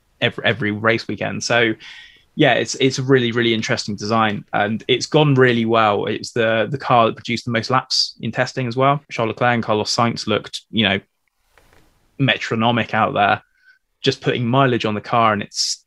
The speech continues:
it seems to be in working order. We don't know, and the drivers have said that they don't know how good it is at this point, but it must be quite good because, uh, it's, it's relatively consistent, and,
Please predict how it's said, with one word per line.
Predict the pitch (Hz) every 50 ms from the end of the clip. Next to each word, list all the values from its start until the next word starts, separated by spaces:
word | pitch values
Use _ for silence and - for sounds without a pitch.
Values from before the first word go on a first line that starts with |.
| _ -
it | 135 135
seems | - - - 170 156 151 151 139
to | - -
be | 135 127 123 123 123
in | 123 - 123 127 120 120
working | 123 120 117 110 - - 123 120
order. | 120 123 117 110 104 104 98
We | 101 110 110 104
don't | - 147 143 143 143 127 131
know, | 127 123 120 120 120 120 131 131 131 135 -
and | - 127 117
the | 113
drivers | - 139 139 139 127 131 127 117
have | 104
said | - - 135 123 -
that | - - -
they | 117 120 127
don't | 113 120 117 120 120
know | 123 120 117 120 123 123 - _ _ -
how | - - 143 -
good | 107 - 127 110
it | 127 110
is | 107 123 127 131
at | - -
this | 127 -
point, | - - - 135 147 170 - - _ - - - - _ _ _ _ _
but | - 123 113 110 - - _ _ _ _ _ _ _ _ _ _ _ _ _ _ _ -
it | 139 131 127
must | 135 127 - - -
be | 123 107
quite | - - 127 113 104 -
good | - - 95 85 - -
because, | 113 110 - 117 110 101 - - -
uh, | 110 107 101 101 98 95 98 - - - - _ _ _ _ _
it's, | - 127 - - -
it's | 110 117 120 - -
relatively | 135 123 113 101 - 110 110 110 101
consistent, | - - 107 - - - 101 - - 101 98 98 - -
and, | 110 110 107 104